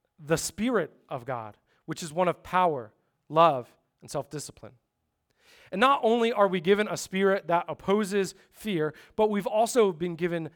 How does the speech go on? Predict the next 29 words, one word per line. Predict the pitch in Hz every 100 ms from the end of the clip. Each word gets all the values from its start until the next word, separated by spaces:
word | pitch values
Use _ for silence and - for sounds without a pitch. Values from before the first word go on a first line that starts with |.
| _
victory | 143 120 185 202 151 131 104 _ _ _ _ _ _ _ _ -
over | 196 180 190 185
any | 196 226 226
of | 202 185
our | 175
potential | 175 165 151 170
enemies. | 175 170 120 - - _ _ _ _ _ _ _ _ _ _ _ _ _ _ _ _
The | 165
same | - 226 220
Paul | 196 202 196 185 - _
who | - 175
told | 190 208
Timothy | - 196 180 196 190
that | 170 165 - _
we | 185 190
have | 185
not | 185 202
been | 190 180
given | 185 185 180
a | 170
spirit | - 190 180
of | 165
fear | - 190 180 - -
writes | 156 185 277 - - -
to | -
the | 180
church | - 202 185 -
in | 165
Rome, | 151 165 156 131